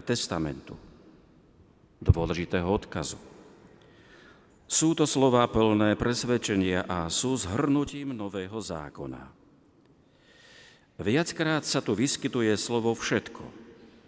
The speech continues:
„Mne je daná všetká moc. Choďte ku všetkým národom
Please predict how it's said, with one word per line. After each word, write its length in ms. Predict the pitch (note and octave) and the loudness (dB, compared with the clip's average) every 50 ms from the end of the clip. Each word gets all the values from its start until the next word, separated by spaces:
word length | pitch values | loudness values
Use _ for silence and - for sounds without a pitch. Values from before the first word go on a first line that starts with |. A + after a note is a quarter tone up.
| - - - - - _ _ _ _ | -20 -20 -20 -20 -20 _ _ _ _
„Mne 320 | - F#2 E2 E2+ G#2+ C3+ C#3 | -6 -4 0 2 2 2 2
je 80 | C3+ | 2
daná 400 | C3 C3 C3 B2 B2 A#2+ A#2+ A#2 | 2 2 2 2 4 2 2 0
všetká 640 | A2+ A#2 - - - - C#3+ C3 - - - G2 E2+ | 0 -4 -6 -8 -6 -4 -4 -4 -4 -6 -6 -4 -4
moc. 400 | D2+ C#2 C2+ - - - - - - - - - - - - - - _ - | -4 -4 -6 -8 -12 -14 -14 -14 -18 -20 -20 -20 -20 -20 -20 -20 -20 _ -2
Choďte 320 | - A#2+ A2 - A#2 A2 - - | 0 0 0 2 0 0 0 -2
ku 160 | - - D#3+ D#3 | -2 -2 -2 -2
všetkým 480 | - - B2+ G#2+ - - - G#2 G2 | -2 -2 -4 -4 -6 -6 -2 0 2
národom 640 | G2 F#2+ F#2+ F#2 F#2+ F#2 F2 F#2 F2+ F2+ F2+ F2+ - | 2 2 2 0 0 0 0 0 0 0 0 -2 -4